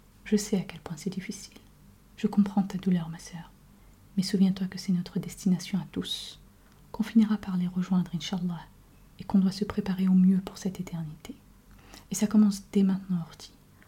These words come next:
en particulier en cette nuit du vingt-septième Ramadan, si tu écoutes cet épisode entre la nuit du lundi au mardi. Évidemment, on ne peut pas savoir si la nuit du destin c'est cette nuit,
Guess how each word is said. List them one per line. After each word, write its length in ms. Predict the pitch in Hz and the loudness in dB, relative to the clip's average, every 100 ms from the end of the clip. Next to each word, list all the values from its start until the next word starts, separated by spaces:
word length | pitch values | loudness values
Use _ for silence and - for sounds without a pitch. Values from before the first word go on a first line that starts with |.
| - | -6
en 60 | 202 | -2
particulier 480 | 208 - - 208 214 | -2 -4 -2 2 4
en 100 | 196 | 2
cette 280 | 190 185 208 | 0 -2 2
nuit 100 | 196 | 2
du 120 | 190 | 2
vingt-septième 640 | 180 190 185 185 - 180 | 2 2 0 -4 -2 -2
Ramadan, 400 | 165 175 165 175 156 156 - - - | 0 -4 -4 -4 -6 -10 -20 -20 -20
si 180 | - 220 | -14 -10
tu 160 | - | -2
écoutes 280 | 185 - 202 | 0 2 0
cet 220 | - 190 | -2 -2
épisode 440 | 190 190 185 185 180 | -2 -2 2 2 2
entre 240 | 180 - | 0 -2
la 120 | 175 | -2
nuit 200 | 175 175 | 0 0
du 120 | 175 190 | 0 0
lundi 360 | 175 175 185 | 0 0 0
au 60 | 175 | 0
mardi. 420 | 175 175 - 202 - - - - - - - | -2 -4 -10 -12 -14 -20 -20 -20 -20 -18 -2
Évidemment, 460 | 185 196 220 254 - - | 0 6 6 6 2 -2
on 60 | 208 | 0
ne 40 | |
peut 100 | 220 | 2
pas 120 | 233 | 0
savoir 300 | 262 214 208 | 0 0 0
si 120 | 190 214 | 0 2
la 100 | 196 | 4
nuit 120 | 190 | 4
du 120 | 190 | 2
destin 340 | 185 185 - 208 | 0 0 0 -2
c'est 120 | - | -2
cette 260 | - 180 185 | -6 -2 6
nuit, 220 | 202 | 6